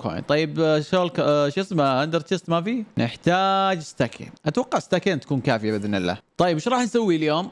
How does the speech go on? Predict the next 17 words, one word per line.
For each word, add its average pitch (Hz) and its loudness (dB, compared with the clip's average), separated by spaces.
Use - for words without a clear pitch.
اول 208 2
شيء 165 -2
راح 135 0
نسوي 147 2
البيت 165 0
او 135 0
نضبط 139 0
البيت 147 2
من 135 0
جوا. 190 2
ثاني 151 2
شيء 113 -2
راح 127 2
نضيف 131 -2
بنارات 135 -2
جديدة. 175 0
طيب 101 0